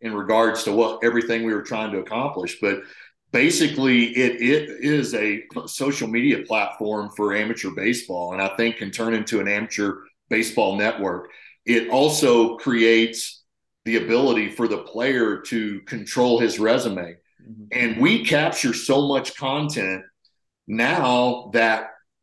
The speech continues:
Speaker 1: we are automatically uploading that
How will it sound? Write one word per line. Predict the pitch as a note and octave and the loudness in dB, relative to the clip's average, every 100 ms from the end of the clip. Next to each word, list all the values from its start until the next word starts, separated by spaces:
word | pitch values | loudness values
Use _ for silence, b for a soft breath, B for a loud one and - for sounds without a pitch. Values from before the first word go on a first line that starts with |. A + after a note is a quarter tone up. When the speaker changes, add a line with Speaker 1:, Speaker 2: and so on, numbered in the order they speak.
| _ _ | _ _
Speaker 1:
we | A#2 D3+ | -2 2
are | B2+ A2+ - - - _ _ B2+ | 4 2 -2 -10 -20 _ _ 0
automatically | D3 A#2 B2 C#3+ C#3+ C#3+ A2 | 0 0 0 0 -2 -2 0
uploading | A#2 - A#2+ A#2+ A2+ G#2+ | 0 0 -2 -2 -2 -2
that | A#2+ | -4